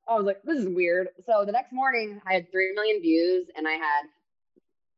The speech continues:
several thousand followers by that point. So it just kind of accidentally started like that. And I just kept making videos. I would make them every couple days.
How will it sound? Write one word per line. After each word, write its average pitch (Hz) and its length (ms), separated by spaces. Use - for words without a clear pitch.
several 175 240
thousand 165 400
followers 165 460
by 190 80
that 196 240
point. 269 420
So 165 420
it 170 60
just 226 160
kind 285 200
of 277 140
accidentally 180 760
started 180 460
like 294 200
that. 427 300
And 180 120
I 170 100
just 175 160
kept 202 240
making 196 500
videos. 208 400
I 196 80
would 196 100
make 214 140
them 226 120
every 165 180
couple 160 220
days. 269 680